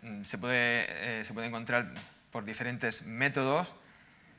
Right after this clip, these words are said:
diferentes planteamientos, y aquí, mm, únicamente se presenta uno de ellos. Dicho esto,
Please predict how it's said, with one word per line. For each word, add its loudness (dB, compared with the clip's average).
diferentes 0
planteamientos, 2
y -2
aquí, 2
mm, -6
únicamente 0
se -4
presenta 2
uno -2
de -6
ellos. -16
Dicho 6
esto, 8